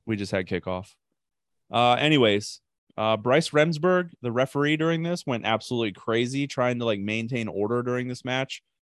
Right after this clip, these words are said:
Um, he kinda did everything he could. He, he honestly did okay at maintaining order, which, which was crazy because, like, every five seconds,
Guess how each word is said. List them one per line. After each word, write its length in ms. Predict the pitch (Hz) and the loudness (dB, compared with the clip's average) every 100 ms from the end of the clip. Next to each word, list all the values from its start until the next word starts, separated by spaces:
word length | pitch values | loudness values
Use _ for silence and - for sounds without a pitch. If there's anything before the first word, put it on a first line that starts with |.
| _ _ _ | _ _ _
Um, 520 | - 110 107 101 95 101 _ _ _ _ _ _ | -2 0 2 0 -4 -12 _ _ _ _ _ _
he 140 | 110 107 | -8 -8
kinda 280 | - 202 190 | -4 -4 -2
did 160 | 139 | 2
everything 340 | 120 139 147 131 | 0 0 -2 -4
he 100 | 101 | -4
could. 400 | - 117 151 - | -2 0 0 -6
He, 160 | 123 117 | -8 -6
he 240 | 117 117 | -2 0
honestly 380 | 120 160 180 147 | 2 2 0 -4
did 200 | 107 110 | -2 0
okay 560 | 113 - 95 113 92 98 _ _ _ - | 0 0 -2 0 -2 -6 _ _ _ -8
at 140 | 110 | -6
maintaining 500 | 107 110 110 113 110 | -2 -4 -2 -4 -4
order, 400 | 92 107 104 95 _ _ - | -2 -2 -2 -4 _ _ -10
which, 200 | 107 98 - 107 - | -8 -8 -12 -16 -10
which 160 | 113 107 | -8 -6
was 120 | 104 | -8
crazy 340 | - 127 110 101 | -2 -2 -2 -6
because, 280 | 101 107 | -8 -6
like, 140 | 101 92 _ _ _ _ _ _ | -6 -8 _ _ _ _ _ _
every 340 | 120 117 120 110 | 2 4 0 -2
five 320 | - 113 107 | 2 2 2
seconds, 480 | - 107 104 95 | 0 -2 -4 -8